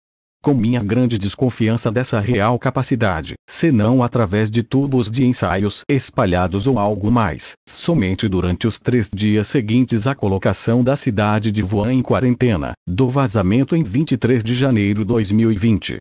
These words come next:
e verdade que foi escondido do mundo, ou seja,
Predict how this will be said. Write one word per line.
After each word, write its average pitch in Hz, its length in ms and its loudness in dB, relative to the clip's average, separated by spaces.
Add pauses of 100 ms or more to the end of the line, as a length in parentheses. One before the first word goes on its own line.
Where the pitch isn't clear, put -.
(120)
e 139 80 2
verdade 120 640 0
que 120 160 0
foi 120 180 2
escondido 113 640 0
do 120 120 2
mundo, 80 340 -2 (120)
ou 151 140 2
seja, 78 420 -2